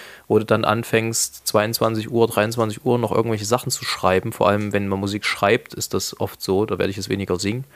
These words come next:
Aber beim Komponieren ist das schon vor allem um diese Zeit und das dauert dann halt mal bis zwei, drei und wenn du nächsten Tag um acht wieder aufstehen musst, dann merkst du das nach spätestens drei Tagen schon ganz gut in den Knochen. Ähm, insofern wäre ich wahrscheinlich eher bei Nacht.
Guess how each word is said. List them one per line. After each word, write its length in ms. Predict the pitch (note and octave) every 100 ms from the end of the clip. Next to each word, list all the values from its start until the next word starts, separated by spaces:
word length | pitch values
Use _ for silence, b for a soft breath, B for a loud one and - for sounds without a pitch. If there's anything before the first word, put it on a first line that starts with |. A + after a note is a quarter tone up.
| B B B B B _
Aber 320 | G#2+ G2+ G2
beim 200 | F#2+ F#2+
Komponieren 640 | - G#2 G#2 G2 A2 A#2+ A#2
ist 160 | -
das 100 | G#2
schon 240 | - A2+ A2
vor 240 | - -
allem 420 | G#2+ A2+ B2+ A#2 A#2 _ - -
um 180 | A#2+ A2
diese 260 | B2 A2+
Zeit 340 | - - F2+ -
und 100 | G2+
das 120 | G#2
dauert 280 | - F#2+ A2+
dann 100 | G#2+
halt 180 | G#2+ G#2
mal 60 |
bis 220 | G#2 G#2+ -
zwei, 260 | - G2
drei 340 | F#2+ - G2 A#2
und 80 |
wenn 100 | G#2
du 60 | G2+
nächsten 260 | G#2 - -
Tag 160 | G#2+
um 100 | G#2+
acht 180 | G2+ -
wieder 120 | G#2 F#2
aufstehen 320 | - - G#2
musst, 280 | G#2 - -
dann 260 | F#2+ G2 - _ -
merkst 280 | G2+ - -
du 40 |
das 180 | G2 -
nach 100 | F#2+
spätestens 400 | - F#2+ F#2+ F#2
drei 180 | - F#2+
Tagen 340 | - F#2+ F2+
schon 220 | - G2
ganz 220 | F#2+ F2 -
gut 200 | F#2 -
in 100 | F#2+
den 60 |
Knochen. 300 | - F#2+ - B B B B B B B _ _ -
Ähm, 640 | G#2 F#2+ F#2+ F#2+ F#2+ F#2 G#2
insofern 380 | G#2+ G2+ A2 G2+
wäre 180 | G2 G2
ich 200 | A#2+ -
wahrscheinlich 300 | D3+ C#3+ C3
eher 100 | A#2
bei 100 | G2+
Nacht. 340 | F2+ - -